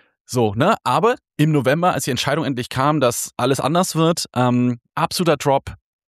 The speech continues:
Und die Stimmung ist wieder besser geworden. Das hat mich überrascht. Ähm, wir sind im Positiven, ähm, jetzt im April, also das sind die Daten von April, wir sind jetzt ja im Sommer, positiv, wo ich denk, „Aber ihr jault doch alle.“ Und wo ich dann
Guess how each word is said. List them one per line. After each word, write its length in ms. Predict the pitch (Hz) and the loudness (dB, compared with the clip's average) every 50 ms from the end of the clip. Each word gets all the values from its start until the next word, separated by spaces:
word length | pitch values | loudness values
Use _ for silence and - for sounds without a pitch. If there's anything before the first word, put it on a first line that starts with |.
| _ _ _ _ _ _ _ | _ _ _ _ _ _ _
Und 100 | - 139 | -2 0
die 60 | 147 143 | 0 0
Stimmung 340 | - - - 202 247 311 | 0 -2 -2 0 0 0
ist 140 | 311 - - | -2 -4 -2
wieder 120 | 175 175 170 | -2 -2 -2
besser 360 | - - 262 - - 339 - | 0 -2 -4 -2 -2 -2 -2
geworden. 400 | - 82 82 76 69 - 85 - _ _ - | -4 -6 -8 -8 -8 -8 -10 -14 _ _ -4
Das 180 | 180 190 - | -4 -4 -4
hat 100 | - - | -4 -4
mich 160 | - 220 - | -2 -2 -2
überrascht. 640 | 170 143 143 117 104 101 - 349 - - - - - _ _ _ _ _ _ _ _ _ - | -2 0 0 0 0 -2 -4 -4 -6 -8 -12 -14 -16 _ _ _ _ _ _ _ _ _ -4
Ähm, 280 | - 147 147 143 143 - | -2 0 0 0 0 0
wir 140 | 120 151 151 | 0 0 2
sind 180 | 139 190 226 - | 2 2 0 0
im 140 | - 151 | 0 -2
Positiven, 720 | - - 202 202 175 202 190 - 208 208 214 208 220 226 269 370 - _ _ _ _ _ _ _ _ _ _ _ _ _ | 0 2 2 2 0 -2 -4 -4 -4 -4 -2 0 -2 -2 -2 -4 -8 _ _ _ _ _ _ _ _ _ _ _ _ _
ähm, 360 | - 143 143 139 143 139 127 95 | -2 0 2 2 0 0 0 0
jetzt 400 | 139 170 - - - - - - | -2 -2 -2 -4 -6 -8 -4 -2
im 140 | 156 151 | -2 0
April, 500 | 120 - - - - 160 165 185 202 226 | 0 0 -2 -2 0 2 4 4 4 2
also 140 | 233 - 110 | 0 -2 -4
das 120 | 98 107 104 | -4 -6 -6
sind 120 | 101 - | -8 -10
die 100 | - 95 | -10 -6
Daten 260 | - 104 107 - 139 | -4 -2 -2 -2 -4
von 140 | - - 117 | -4 -4 -4
April, 240 | 107 - - 160 156 | -4 -2 -2 -2 -2
wir 60 | 139 | 0
sind 80 | 123 117 | 0 -2
jetzt 120 | 110 - | -2 -2
ja 60 | - | -2
im 80 | 101 104 | -2 0
Sommer, 300 | 123 156 180 175 160 165 - - - - - - - - - - - _ _ _ _ _ _ _ _ _ _ _ | 0 2 2 2 0 0 -2 -6 -12 -16 -16 -16 -18 -18 -20 -20 -20 _ _ _ _ _ _ _ _ _ _ _
positiv, 640 | - - - 139 156 156 170 185 - - 208 - 151 | -2 0 2 2 2 2 0 -2 -4 -4 -4 -4 -4
wo 20 | |
ich 80 | 135 - | -2 0
denk, 240 | - 123 117 - - _ _ _ _ _ _ | 0 0 0 -2 -4 _ _ _ _ _ _
„Aber 160 | - 127 139 | -6 -4 -4
ihr 140 | 143 113 127 | -2 -4 -4
jault 380 | 113 139 147 202 370 359 - | -4 -4 -4 -2 -4 -4 -2
doch 200 | - 107 - - | -4 -6 -6 -6
alle.“ 320 | - 101 90 90 92 95 - _ _ _ _ _ _ _ _ _ - _ _ - _ _ | -8 -6 -6 -6 -8 -10 -12 _ _ _ _ _ _ _ _ _ -20 _ _ -20 _ _
Und 100 | - 131 | -2 0
wo 80 | 143 170 | 2 2
ich 120 | 160 - | 0 0
dann 240 | - 165 151 147 | -2 -2 -2 -2